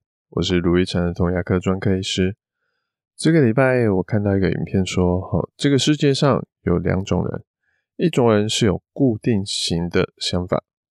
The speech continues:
觉得人天生有什么才能，可以做什么事，会什么事情，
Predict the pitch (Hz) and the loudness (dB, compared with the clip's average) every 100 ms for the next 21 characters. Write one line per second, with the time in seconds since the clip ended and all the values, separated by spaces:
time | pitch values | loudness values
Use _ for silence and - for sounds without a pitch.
0 | _ _ - 92 95 92 90 90 95 - | _ _ -4 0 0 2 0 0 -6 -2
1 | 113 113 120 120 123 98 90 90 95 90 | -2 0 -2 -4 -6 0 2 2 -2 -4
2 | 92 - 101 104 104 101 101 101 123 107 | -4 -4 -4 -2 0 0 -2 -2 -4 -2
3 | 135 131 - 95 95 - 123 104 104 151 | 0 0 -2 -2 -2 0 2 0 0 -2
4 | 135 123 101 - 127 - 104 | -2 -4 -4 -2 -2 -2 -4